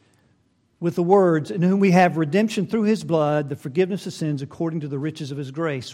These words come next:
wherein, in the riches of that grace, he hath abounded toward us in all wisdom and prudence." The wisdom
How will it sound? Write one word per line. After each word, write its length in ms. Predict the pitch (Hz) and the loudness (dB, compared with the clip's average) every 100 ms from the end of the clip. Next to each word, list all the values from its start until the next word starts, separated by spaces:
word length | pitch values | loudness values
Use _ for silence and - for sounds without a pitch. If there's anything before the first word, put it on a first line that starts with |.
| - | -6
wherein, 880 | 170 196 220 254 254 240 170 120 - - _ _ _ _ _ _ _ _ _ - | 0 2 2 0 2 4 2 -2 -10 -20 _ _ _ _ _ _ _ _ _ -8
in 220 | 185 202 | 0 4
the 80 | 220 | 4
riches 400 | 220 240 226 175 | 4 4 2 2
of 80 | 214 | 6
that 220 | 226 185 | 6 4
grace, 300 | 170 160 - | 2 2 0
he 120 | 190 | 0
hath 300 | 156 175 - | 2 2 2
abounded 720 | 151 139 170 196 226 226 226 | -2 0 2 4 2 0 -4
toward 260 | 220 190 175 | -4 -2 0
us 200 | 175 - | -2 -4
in 80 | 160 | -6
all 200 | 151 151 | -4 -4
wisdom 580 | 147 156 214 214 233 214 | -2 2 2 0 -2 -2
and 340 | 180 170 - | -4 -6 -8
prudence." 800 | - - 220 131 - - - - _ _ _ _ _ _ - | -8 -2 0 -2 -10 -20 -20 -20 _ _ _ _ _ _ -6
The 120 | 160 | -2
wisdom 840 | 165 214 202 190 240 240 226 - | 6 6 6 2 0 0 -6 -14